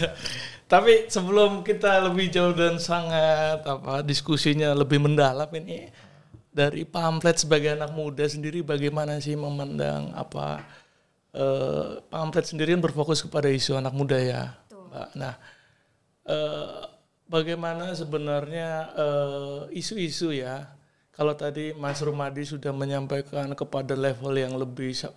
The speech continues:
Speaker 1: sangat mendalam, pada sistem politik, demokrasi,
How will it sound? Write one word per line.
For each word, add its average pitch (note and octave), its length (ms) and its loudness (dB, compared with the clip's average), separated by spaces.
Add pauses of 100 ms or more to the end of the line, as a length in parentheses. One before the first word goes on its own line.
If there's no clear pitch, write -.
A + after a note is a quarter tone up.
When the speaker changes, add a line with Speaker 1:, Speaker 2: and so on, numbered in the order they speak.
Speaker 1:
sangat C3 400 -6
mendalam, C3+ 720 2
pada C3+ 240 -8
sistem C#3 320 -6
politik, D3 560 0
demokrasi, C#3 800 -4